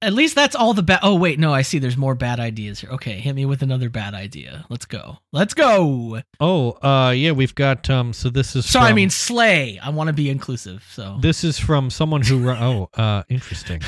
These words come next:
Speaker 2: Hmm.
Speaker 1: <laughs>
Speaker 2: Uh,
Speaker 1: You know, because let's go. I don't want this to feel like a boys' club.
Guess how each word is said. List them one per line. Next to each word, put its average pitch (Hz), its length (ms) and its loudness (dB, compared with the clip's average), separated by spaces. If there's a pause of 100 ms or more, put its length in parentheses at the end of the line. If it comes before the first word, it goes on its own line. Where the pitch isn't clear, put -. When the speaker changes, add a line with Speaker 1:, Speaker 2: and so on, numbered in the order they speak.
(120)
Speaker 2:
Hmm. 98 300 -2 (540)
Speaker 1:
<laughs> - 240 -2 (600)
Speaker 2:
Uh, 107 400 2
Speaker 1:
You 170 60 6
know, 180 160 6
because 170 340 2
let's 160 220 2
go. 156 360 2
I 160 120 2
don't 160 160 0
want 160 140 0
this 156 180 -2
to 147 80 -4
feel 147 240 -4
like 135 200 -2
a 131 60 -4
boys' 127 340 -4
club. 78 340 -14